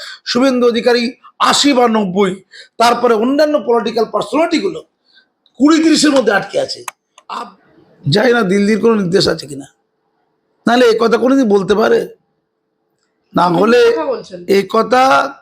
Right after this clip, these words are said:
Speaker 1: কোনোদিন বলতে পারে? আবার কাশ্মীরের জঙ্গি বলা, পশ্চিমবঙ্গে জঙ্গি বল, গরিব জঙ্গি হতো তাহলে। কাশ্মীরে ঝকঝকে চকচকে দেখতে পাকিস্তানের লোকজন সব আছে। জগাদা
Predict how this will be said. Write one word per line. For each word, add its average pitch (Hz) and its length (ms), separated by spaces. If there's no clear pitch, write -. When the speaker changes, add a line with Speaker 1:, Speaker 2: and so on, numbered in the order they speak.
Speaker 1:
কোনোদিন 208 520
বলতে 185 320
পারে? - 320
আবার 254 160
কাশ্মীরের 214 560
জঙ্গি 320 220
বলা, - 360
পশ্চিমবঙ্গে 320 540
জঙ্গি 302 280
বল, 240 180
গরিব 233 260
জঙ্গি 233 240
হতো 185 160
তাহলে। - 200
কাশ্মীরে 208 400
ঝকঝকে 214 400
চকচকে 233 320
দেখতে 220 440
পাকিস্তানের 226 420
লোকজন 214 320
সব 214 140
আছে। 220 320
জগাদা 170 500